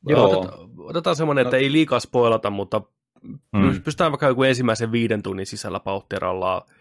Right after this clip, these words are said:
Speaker 1: Joo.
Speaker 2: Niin ensimmäisen hubialueen sisällä vaikka tarinallisesti, niin siinä on
Speaker 1: Joo.
Speaker 2: aika paljon kontenttia, niin miltä se on maistunut?
Speaker 1: Siellä... No siis kyllä mä oon niinku viihtynyt tavallaan sen parissa, mutta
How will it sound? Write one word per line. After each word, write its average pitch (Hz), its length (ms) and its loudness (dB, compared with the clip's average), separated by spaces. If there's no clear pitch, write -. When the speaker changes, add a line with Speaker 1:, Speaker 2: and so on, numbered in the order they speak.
Speaker 1:
Joo. 98 220 0
Speaker 2:
Niin - 140 -6
ensimmäisen 120 560 0
hubialueen 104 680 0
sisällä 90 400 -8
vaikka 90 480 -10
tarinallisesti, 98 720 -8
niin - 300 -12
siinä 110 200 -6
on 113 60 4
Speaker 1:
Joo. 92 220 4
Speaker 2:
aika 113 220 -2
paljon 104 240 -6
kontenttia, 98 560 -8
niin 95 160 -12
miltä 127 260 -2
se 113 60 -2
on 107 80 -4
maistunut? 104 320 -2
Speaker 1:
Siellä... 135 200 -8
No 120 100 -6
siis 143 180 -4
kyllä 151 160 -2
mä 151 140 2
oon 143 140 2
niinku 127 360 -2
viihtynyt 135 500 2
tavallaan 104 420 2
sen 104 160 -6
parissa, 101 440 -2
mutta 101 460 -6